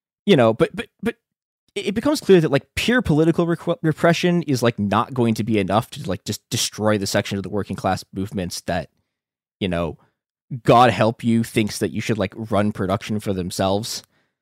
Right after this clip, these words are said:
And so they start looking elsewhere for answers.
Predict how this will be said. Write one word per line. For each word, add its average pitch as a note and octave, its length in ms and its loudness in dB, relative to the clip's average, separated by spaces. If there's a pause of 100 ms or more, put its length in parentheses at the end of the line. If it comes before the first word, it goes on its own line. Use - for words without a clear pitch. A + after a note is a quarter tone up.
(340)
And C#3 120 2
so B2+ 460 6 (240)
they F#3+ 180 4
start C4 320 2
looking F3 320 0
elsewhere A2 380 0
for - 160 -12
answers. - 560 -12